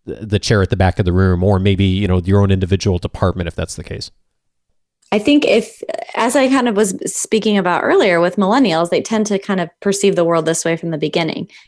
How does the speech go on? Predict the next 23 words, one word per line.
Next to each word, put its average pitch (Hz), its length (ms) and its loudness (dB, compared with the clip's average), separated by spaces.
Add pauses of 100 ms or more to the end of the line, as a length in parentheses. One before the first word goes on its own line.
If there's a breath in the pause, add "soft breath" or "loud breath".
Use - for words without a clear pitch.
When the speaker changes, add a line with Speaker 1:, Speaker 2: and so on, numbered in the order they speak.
Speaker 2:
You 302 320 4
have, 196 320 2
everyone 196 540 0
listening 170 400 -2
has 165 200 -2
a 160 60 -6
personal 165 460 -8
brand, 147 420 -6 (300 soft breath)
whether 196 240 2
or 175 40 0
not 180 260 -2
you've, 170 420 0 (100)
you've 165 220 -6
really 160 340 -2 (720)
spent 190 300 -2
any 180 160 0
time 175 320 -2
sort 180 180 -2
of - 80 -2
uncovering 170 540 -4
what 160 180 -6
that 151 200 -2
is. 175 380 -2